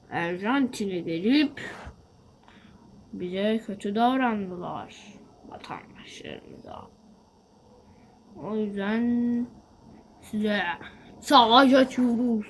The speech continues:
İngiltere hiç geçmeden bombalamaya başladı. Ama Arjantinliler kaledekileri görmemişlerdi.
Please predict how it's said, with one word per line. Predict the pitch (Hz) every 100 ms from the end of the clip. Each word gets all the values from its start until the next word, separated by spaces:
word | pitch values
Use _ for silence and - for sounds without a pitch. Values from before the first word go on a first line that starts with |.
| -
İngiltere | 208 220 220 - 330 277 214 233 - - -
hiç | - - -
geçmeden | 220 - 220 190 180 185 202 - - - - - 214
bombalamaya | 196 196 190 185 180 185 185 170
başladı. | - - - - - - - - - - - - - - - - - - - -
Ama | - 254 262 247 226 - -
Arjantinliler | 214 208 208 254 285 285 240 214 185 180 214 277 - - - - - - - _ - _
kaledekileri | - 247 226 220 180 180 196 185 196 240
görmemişlerdi. | 277 285 254 190 - - - - - -